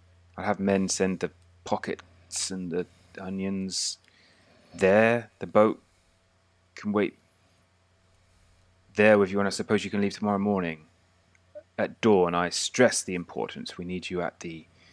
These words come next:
house by then, in case they come early."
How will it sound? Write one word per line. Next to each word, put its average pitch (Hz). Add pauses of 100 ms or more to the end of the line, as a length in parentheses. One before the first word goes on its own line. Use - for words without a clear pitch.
(560)
house -
by 82 (400)
then, 76
in 85
case 87
they 80
come 87
early." 76